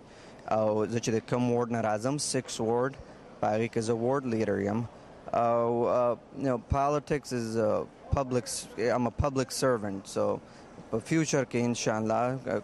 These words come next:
که اپورچونټي پرزنټ شوه، آ، کو هر یو، آ، کو کاونټي لیجسلیټر، کو کانګرس وي، کو سینټ وي، انشاءالله، کو هغې ته به زه بیا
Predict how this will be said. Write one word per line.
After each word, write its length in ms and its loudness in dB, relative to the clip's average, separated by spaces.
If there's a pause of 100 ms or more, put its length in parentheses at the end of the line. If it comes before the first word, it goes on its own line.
که 60 2
اپورچونټي 840 0
پرزنټ 360 0
شوه، 200 -2 (560)
آ، 180 0 (100)
کو 120 2
هر 180 4
یو، 480 4
آ، 180 2 (220)
کو 120 -2 (180)
کاونټي 280 2
لیجسلیټر، 680 2
کو 160 -4
کانګرس 640 -2
وي، 140 0
کو 140 -6
سینټ 420 0
وي، 160 0
انشاءالله، 520 -2 (120)
کو 120 -4 (460)
هغې 240 0
ته 100 0
به 80 0
زه 120 0
بیا 300 -2